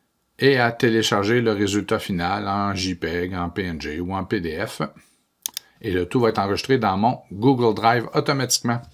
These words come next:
Donc, c'est un autre outil. Il y en a plusieurs, si on revient ici. Lunapic, Pixelaire. Vous avez tous ces outils. Canva, même Canva peut faire de la manipulation d'images.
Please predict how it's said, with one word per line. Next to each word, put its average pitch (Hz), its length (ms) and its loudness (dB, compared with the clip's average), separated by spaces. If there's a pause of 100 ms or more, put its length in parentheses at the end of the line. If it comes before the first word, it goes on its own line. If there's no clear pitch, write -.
(1000)
Donc, 92 200 -8
c'est 131 240 -4
un 117 200 2
autre 113 260 0
outil. 101 460 -2 (460)
Il 139 220 6
y 135 120 4
en 127 180 4
a 139 100 4
plusieurs, 107 1080 4
si - 180 -2
on 92 140 -4
revient 92 400 -4
ici. 107 360 0 (320)
Lunapic, 117 1120 2 (300)
Pixelaire. 101 1040 2 (640)
Vous 104 100 0
avez 107 160 6
tous 143 220 0
ces 110 320 4
outils. 95 500 -2 (160)
Canva, 147 560 2 (340)
même 90 200 -6
Canva 127 400 2
peut 123 140 -4
faire 107 160 -2
de 104 60 -2
la 104 60 0
manipulation 104 580 -2
d'images. 95 600 -4